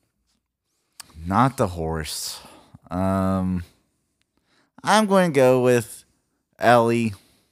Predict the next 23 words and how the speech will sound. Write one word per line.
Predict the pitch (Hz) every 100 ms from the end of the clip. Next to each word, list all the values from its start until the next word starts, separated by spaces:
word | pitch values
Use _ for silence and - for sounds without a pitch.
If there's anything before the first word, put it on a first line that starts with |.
| _ - -
I, | 90
it | - 90 110
was | 113 -
an | 110
Ellie-driven | 104 107 107 98 104 92 95
episode. | 92 90 98 - 92 90 92 82 _ _ _ _ _ _ _ _
Ellie | - 104 107 110 107 95 _ _ _ _ _ _
carried | - 113 110 107 107 107 78
the | 101
weight | 92 101 101 98 - - - - _
in | 78 98 104
the | 101
survivalist | - 104 87 90 98 90 92 98 92 - - _
than | 90 98 92 92 85 -
the, | 101 95 92 92 85 _ _ _ _ _ _ _ _ _ _ _ _ _ _
what | 95 117 123
I | 113
expect | 107 - - 101 -
from | 104 92
a | 85
zombie | 87 85 85 85
video | 71 80 76 80
game. | - 80 80